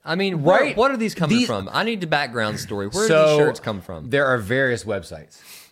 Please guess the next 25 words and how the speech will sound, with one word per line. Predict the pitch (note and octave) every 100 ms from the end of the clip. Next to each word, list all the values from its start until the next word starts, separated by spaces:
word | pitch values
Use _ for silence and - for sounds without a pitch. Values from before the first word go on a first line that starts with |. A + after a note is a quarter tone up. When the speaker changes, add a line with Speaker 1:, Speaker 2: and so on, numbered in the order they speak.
| _
Speaker 1:
Okay. | A2 G#2+
Speaker 2:
on | G#2+ A2 G#2+
there. | A2+ D#3 E3 A2+
I | C3+ E3+
found, | - D#3 D3 D3 D3 C3+ - - _
so | - C#3+ B2+
literally | B2 A2+ B2 D3 F3 G3+ F3+ _ _ _ _ _ _ _ _ _ _ _ _ _ _
how | - F#2+
I | A#2
found | A#2 A2+ A2+ A2 A2 _ -
everything | B2+ C3 C#3 C#3 C3
that | B2+
you're | B2
about | B2 B2+
to |
see. | - F3+ C3 - _ G#2+
Speaker 1:
Okay. | G#2 G2 G2+
Speaker 2:
I | A2
literally | A#2 A#2 C3 C#3 C3+ B2
just | A#2+ A#2 G#2+
got | A#2 A#2
onto | A2+ A2+ A2 G#2+
Google | F#2+ A2 G#2 G#2 -
and | G#2
typed | - G#2+ G#2 -